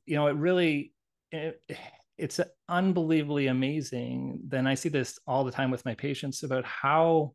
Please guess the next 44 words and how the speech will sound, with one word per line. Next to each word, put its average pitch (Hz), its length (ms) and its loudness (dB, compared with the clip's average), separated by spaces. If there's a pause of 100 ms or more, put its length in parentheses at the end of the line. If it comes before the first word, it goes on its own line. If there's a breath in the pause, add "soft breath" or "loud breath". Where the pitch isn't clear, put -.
(380)
adaptable, 120 1000 -2 (180)
uh, 120 240 -6
the 113 120 -8
body 117 400 -6
is - 460 -12
and 113 360 -6
how 131 420 -2
it 135 160 -4
can 120 280 -2
evolve 117 720 -2 (260)
to 135 200 0
an 135 100 0
ever-growing 123 560 0
stress, - 800 -6 (320)
um, 131 680 -6
that 123 180 0
you 123 160 -2
apply 117 340 -4
to 123 240 -6
it. 117 120 -6
Your 123 100 -2
body 156 220 2
will 147 100 0
change 143 440 0
to 120 180 -6
n-, 131 400 -2 (200)
basically 147 320 0
no 131 100 4
matter 131 180 4
what 135 320 2
you 117 160 -4 (180)
throw 147 200 -2
at 117 120 0
it. 117 100 0
As 120 140 -6
long 156 160 0
as 151 140 -4
you 127 60 -4
have 120 220 0
a 110 40 -4
plan 120 480 -6
and 123 140 -6
a 117 40 -8
progression, 117 640 -6